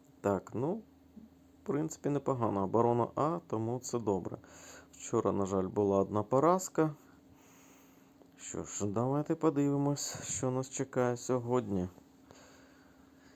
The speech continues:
Так, скляна Вівіка. Це відображення. Купа мультиків.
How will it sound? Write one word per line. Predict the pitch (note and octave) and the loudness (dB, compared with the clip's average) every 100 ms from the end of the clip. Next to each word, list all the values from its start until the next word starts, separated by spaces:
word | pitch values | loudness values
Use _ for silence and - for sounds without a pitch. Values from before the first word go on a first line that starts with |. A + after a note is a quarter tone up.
| - - - | -20 -20 -4
Так, | C3 B2+ G2+ - | -2 0 -4 -4
скляна | - - - - - - - G#2 A#2+ B2+ C#3+ C#3+ | -2 2 2 4 4 2 0 -4 -2 -2 -2 -2
Вівіка. | A#2+ A2+ G2+ F#2+ - - F#2 F#2 - _ - - - - - - - - _ | -2 -2 -2 -6 -10 -8 -8 -10 -20 _ -20 -20 -20 -20 -20 -20 -20 -20 _
Це | - - A#2+ A#2+ G#2+ | -8 0 2 4 2
відображення. | G#2 F#2+ G#2 F#2+ A#2 C3+ C3+ C3 C3 C3 C3 B2+ - - - - _ - _ - - - - - - - - - _ _ _ - - - - - - - - - - - - - - - | 0 2 2 4 4 4 0 -2 -2 0 0 -2 -10 -20 -20 -20 _ -20 _ -20 -20 -20 -20 -20 -20 -20 -20 -20 _ _ _ -20 -20 -20 -20 -20 -20 -20 -20 -20 -20 -20 -20 -20 -20 -12
Купа | - G#2 G2+ | -6 -6 -2
мультиків. | G2 G#2 B2+ B2+ - B2+ - A#2+ A#2 | -2 0 -4 -6 -10 -12 -6 -6 -6